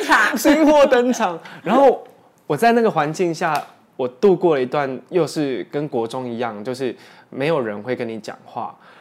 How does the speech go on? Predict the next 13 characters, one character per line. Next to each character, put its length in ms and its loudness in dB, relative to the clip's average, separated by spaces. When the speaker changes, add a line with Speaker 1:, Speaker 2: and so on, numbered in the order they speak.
Speaker 2:
然 100 -12
后 180 -4
也 160 -6
没 140 -8
有 160 -6
人 420 -10
去 640 -8
回 340 -4
应 260 -6
你 120 -10
的 160 -14
热 240 -4
心， 360 -12